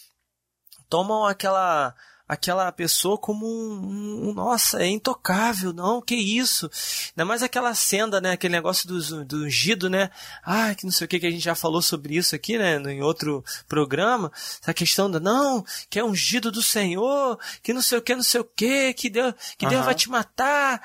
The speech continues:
Speaker 1: sabe? E, e a quem essa pessoa tá, tá servindo, cara? Né? Porque não, não tem a mesma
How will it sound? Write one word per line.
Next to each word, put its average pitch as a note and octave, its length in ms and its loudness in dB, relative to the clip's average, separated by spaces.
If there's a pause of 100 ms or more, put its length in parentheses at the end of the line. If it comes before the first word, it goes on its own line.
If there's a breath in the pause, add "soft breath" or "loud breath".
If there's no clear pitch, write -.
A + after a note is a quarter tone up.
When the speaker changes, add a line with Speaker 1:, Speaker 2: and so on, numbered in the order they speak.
(120)
Speaker 1:
sabe? G#3+ 560 0
E, G#3+ 260 0
e G#3 80 -2
a G#3+ 100 2
quem C#4 140 0
essa D4+ 160 0
pessoa D#4 340 2
tá, D4 240 0
tá C#4 360 0
servindo, A#3 600 0
cara? B2+ 320 -2 (380 loud breath)
Né? A3 100 0
Porque A#3 360 -2 (280 loud breath)
não, A3+ 260 0
não G#3+ 260 -2
tem C#4+ 300 0
a E4 40 2
mesma A3+ 960 0